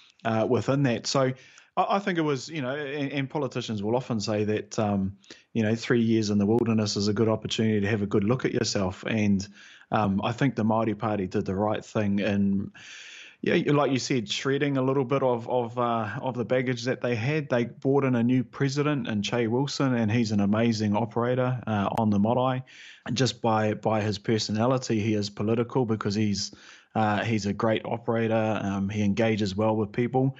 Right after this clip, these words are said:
Uh, and then you had, um, John Tamihere, who's been around the traps for a long time, so he was always gonna be controversial. And then you have some really strong, skilled people who are coming up through the ranks. And I'm really pleased that Debbie Ngarewa Packer has been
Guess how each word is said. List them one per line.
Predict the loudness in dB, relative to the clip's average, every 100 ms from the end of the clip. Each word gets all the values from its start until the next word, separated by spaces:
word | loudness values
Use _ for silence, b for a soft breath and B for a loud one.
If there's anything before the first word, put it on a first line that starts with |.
| B B B B B 0
Uh, | 0 0
and | 0 0
then | 0
you | 0 0
had, | 0 0 -2 -2
um, | -2 0 -2
John | -2 -2 -2
Tamihere, | -4 -2 0 0
who's | 0 0
been | 0 -2
around | -2 -2 -2
the | -4
traps | -4 -6 -6 -6
for | -4 -2
a |
long | 0 0 0
time, | 0 0 0
so | 0
he | 2
was | 2 2
always | 4 2 2
gonna | 0
be | 0
controversial. | 0 0 0 0 2 2 0 -2 -4 B B B B
And | 2 2
then | 4
you | 2
have | 2
some | 0 0 2
really | 2 2 2 2 0
strong, | -4 -2 0 0 0 0 -2 -6 -10
skilled | -4 -4 0 0 0 -2
people | -4 -2 -2
who | -2
are | -2
coming | -2 0 0
up | -4
through | -4 -2 0
the |
ranks. | 0 0 -2 0
And | 2
I'm | 4 4
really | 2 2 2
pleased | 0 0 0 0 -2 0
that | 0 -2 B B B B
Debbie | 0 2 4 2
Ngarewa | 2 2 2 0
Packer | -2 0 0 0
has | 0 -2
been | -2 -2 0 0